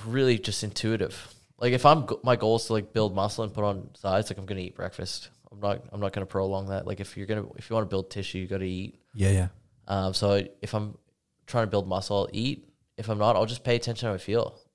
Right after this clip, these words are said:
Speaker 1: If I'm not hungry,
Speaker 2: Then
Speaker 1: I'll
Speaker 2: you
Speaker 1: just,
Speaker 2: don't, you
Speaker 1: I'll
Speaker 2: don't
Speaker 1: just do a
Speaker 2: go
Speaker 1: bit of
Speaker 2: forcing it.
Speaker 1: fasting.
Speaker 2: Yeah, yeah, yeah, for sure.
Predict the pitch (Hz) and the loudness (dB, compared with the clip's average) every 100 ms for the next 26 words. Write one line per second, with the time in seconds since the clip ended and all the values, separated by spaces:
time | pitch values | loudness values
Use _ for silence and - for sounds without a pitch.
0 | _ - 110 113 117 98 107 110 131 143 | _ -10 -6 0 0 0 -4 -4 -6 -6
1 | - _ _ _ _ - 107 101 104 101 | -12 _ _ _ _ 4 6 10 10 8
2 | 95 107 104 101 95 107 101 98 92 85 | 8 8 10 10 8 10 8 8 6 2
3 | 95 95 92 90 92 92 92 90 - 90 | 0 -2 0 -2 -2 -2 -4 -6 0 2
4 | 90 | 0